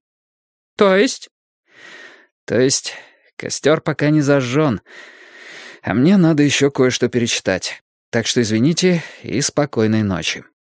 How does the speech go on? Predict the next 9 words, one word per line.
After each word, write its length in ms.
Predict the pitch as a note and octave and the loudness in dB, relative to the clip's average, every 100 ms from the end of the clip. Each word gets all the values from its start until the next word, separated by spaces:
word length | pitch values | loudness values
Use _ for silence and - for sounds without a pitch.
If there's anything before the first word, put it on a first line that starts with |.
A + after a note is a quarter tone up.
| _ _ _ _ _ _ _ _ _ _ _ | _ _ _ _ _ _ _ _ _ _ _
Мэтью 500 | - G2+ E3 - E3 | -8 -4 -2 0 0
унёс 280 | D3+ C#3+ - | 2 0 0
поднос 460 | C#3 B2+ B2 C3+ | -2 0 0 0
к 80 | - | -2
себе 240 | - A#2 B2 | -2 0 0
наверх, 640 | A2 G#2 C#3+ C#3+ - - | 0 0 -2 -4 -14 -16
налил 340 | - F2 A2+ | -8 -2 0
себе 240 | C#3 G#2+ F#2+ | 0 -2 -4
чаю 500 | - A#2+ D3+ D3+ | -4 -2 0 0